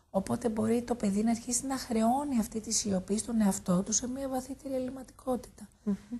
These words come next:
Speaker 1: Χτίζουμε λοιπόν μέσα από αυτή τη σιωπή ανασφαλή παιδιά, ανασφαλείς ενήλικες και ενήλικες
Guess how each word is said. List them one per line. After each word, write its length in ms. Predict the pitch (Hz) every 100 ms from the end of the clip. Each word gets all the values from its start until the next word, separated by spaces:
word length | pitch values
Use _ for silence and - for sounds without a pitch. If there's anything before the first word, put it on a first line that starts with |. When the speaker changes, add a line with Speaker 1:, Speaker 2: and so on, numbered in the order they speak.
| -
Speaker 1:
Χτίζουμε 500 | - - 262 277 269
λοιπόν 280 | 220 208 247
μέσα 240 | 240 254 262
από 140 | 233
αυτή 200 | 208 -
τη 120 | 233
σιωπή 540 | 262 - 190 - 196 208 - - _
ανασφαλή 640 | 208 208 202 - 208 262
παιδιά, 540 | 277 226 190 180 185 - - - _
ανασφαλείς 640 | - 185 196 - 196 247 269
ενήλικες 680 | 240 202 190 185 185 220 254
και 160 | 226
ενήλικες 720 | 214 202 220 233 233 262 269